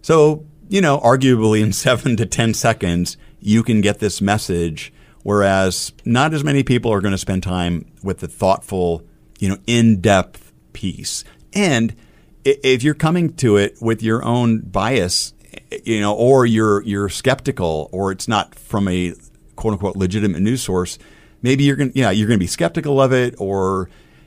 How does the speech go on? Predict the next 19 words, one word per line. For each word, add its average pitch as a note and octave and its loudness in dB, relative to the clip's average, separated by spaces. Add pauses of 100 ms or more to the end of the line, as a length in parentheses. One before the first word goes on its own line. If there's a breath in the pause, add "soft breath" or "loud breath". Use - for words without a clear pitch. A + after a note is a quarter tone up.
(120 soft breath)
you B2+ 0
know, A2+ 4
are A2+ 4
you C3+ 6
reading C#3+ 4
things, B2 0 (200)
like, A2 -4
I'm C3 0
a C#3 2
big A#2 2
believer G#2+ 2
that - -4
you G2 -2
read G2+ 0
things G2 -4
outside G2+ -2
of F2+ -2
your F#2 0
bubble, C#2+ -4